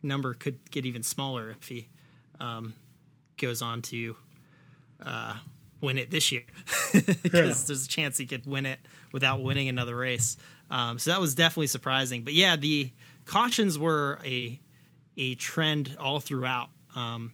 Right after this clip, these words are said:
Speaker 1: the races, really. The question of what is and what isn't a caution, because we saw in most, most races these multiple,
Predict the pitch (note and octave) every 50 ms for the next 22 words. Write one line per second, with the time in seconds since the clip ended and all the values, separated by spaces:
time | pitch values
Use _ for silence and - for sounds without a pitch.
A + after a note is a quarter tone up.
0 | - - _ - C3 B2 B2+ C3+ C#3+ - - B2 A#2 A2 A#2+ A#2 A#2 A#2 A2+ A#2
1 | A2+ - C#3 B2+ - - C#3 C3 A#2+ A#2 A2+ - - - - - - - C#3 C#3+
2 | E3 F3+ - - E3 D#3 D#3+ D#3 C#3 - - - D3 C3+ B2+ B2 C3+ C#3+ - -
3 | D3 C3+ C3 C#3 B2+ B2 - C3 B2+ - - C3 C3 C3 - - B2+ A#2+ - -
4 | - - - - - - C3 D3 C#3+ B2+ C#3 C3 - F3+ F3 E3+ D#3+ D3+ D3 C#3+
5 | C3+ C3+ C#3 C#3+ D3 C#3 - - - E3+ C#3+ C#3 C#3+ - - C3 C3+ C#3+ - -
6 | C3 B2 A#2+ A#2 - B2+ A#2 A#2+ B2 B2+ B2+ C3+ C#3 - D3 - - C3+ B2 B2
7 | B2 A#2+